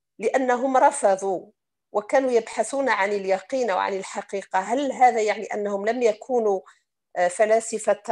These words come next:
رفض؟ آه، ما هي الحدود الفاصلة بين الرفض المعرفي والرفض ال-، القيمي الذي تحدثت عنه وقلت هناك، آه، يعني أن مفهوم الرفض مرتبط، آه، أساسًا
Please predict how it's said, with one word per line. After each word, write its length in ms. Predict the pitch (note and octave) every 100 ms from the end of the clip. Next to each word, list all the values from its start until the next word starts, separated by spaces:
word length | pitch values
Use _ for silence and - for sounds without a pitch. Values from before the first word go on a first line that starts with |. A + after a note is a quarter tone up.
| F#3+ F3+ F#3+
رفض؟ 340 | A3 - G3 C#4+ F4+ - _ _ _ _ -
آه، 320 | G#3 G#3 G#3+
ما 160 | G#3+ C4+
هي 180 | C#4 C4
الحدود 600 | B3+ C4 A3 D4+ C#4+ G3+
الفاصلة 680 | G3+ - A3+ A3 B3 G#3+
بين 320 | F#3+ G#3+ A3+ G#3
الرفض 380 | G3 A#3+ -
المعرفي 920 | G#3+ G3+ A#3 A#3+ A#3+ A#3 - B3+ F#3+ _ _ _ _ _ -
والرفض 600 | G3 G#3+ A3 A#3+ A#3+ G3+ F#3 -
ال-، 300 | G3+ G3+ F#3+
القيمي 720 | F#3 F3+ F#3 G3+ - C4+ B3
الذي 280 | G#3 G3 G#3
تحدثت 640 | G3+ - - F#3 A3 - G#3+
عنه 360 | F#3+ F#3+ F#3+
وقلت 520 | G3+ G3+ - A#3 A#3 G#3+
هناك، 640 | G3 G3+ G#3+ A#3 - - _ _ _ _ -
آه، 320 | F#3 F3+ E3+
يعني 360 | F#3+ E3+ G#3+ G#3+
أن 220 | G#3 G3+
مفهوم 480 | G3 - C4 C4+ A#3
الرفض 440 | - B3 B3 A3
مرتبط، 500 | A3+ - - G#3+ A3 - A3
آه، 200 | G3+ -
أساسًا 560 | G#3+ C4+ C#4 C#4+ A#3+